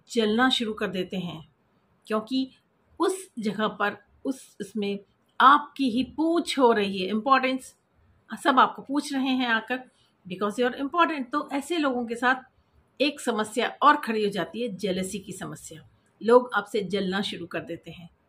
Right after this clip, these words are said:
इन सारी चीज़ों को मद्देनज़र रखते हुए आप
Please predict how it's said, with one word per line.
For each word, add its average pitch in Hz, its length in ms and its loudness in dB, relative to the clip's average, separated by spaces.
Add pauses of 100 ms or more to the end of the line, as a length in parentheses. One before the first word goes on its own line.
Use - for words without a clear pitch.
(640)
इन 294 140 0
सारी 320 280 2
चीज़ों 226 340 -2
को 220 160 -4
मद्देनज़र 214 600 0
रखते 190 300 -4
हुए 175 300 -8 (500)
आप 226 400 6